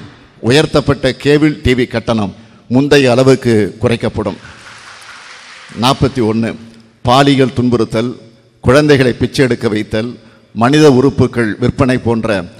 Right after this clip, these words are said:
பல்வேறு காரணங்களுக்காக செய்யப்படும் மனித கடத்தலை, human trafficking ச-, தடுக்க சட்டம் கொண்டு வரப்படும். நாற்பத்தி ரெண்டு, தமிழகத்தில் பட்டாசு தொழிலை பாதுகாக்க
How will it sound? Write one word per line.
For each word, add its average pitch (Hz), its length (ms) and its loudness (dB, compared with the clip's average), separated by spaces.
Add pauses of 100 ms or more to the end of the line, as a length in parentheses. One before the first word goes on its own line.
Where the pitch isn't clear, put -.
(260)
பல்வேறு 139 460 2
காரணங்களுக்காக 120 840 -2
செய்யப்படும் 113 680 -4 (360)
மனித 135 460 2
கடத்தலை, 113 440 -4 (480)
human 143 420 0
trafficking 113 540 -2 (720)
ச-, - 320 -4
தடுக்க 123 600 -2
சட்டம் 123 480 -2
கொண்டு 120 240 -2
வரப்படும். 101 460 -6 (2000)
நாற்பத்தி 131 380 0
ரெண்டு, 113 280 -2 (540)
தமிழகத்தில் 139 760 2 (400)
பட்டாசு 160 460 2
தொழிலை 127 300 0
பாதுகாக்க 113 760 -2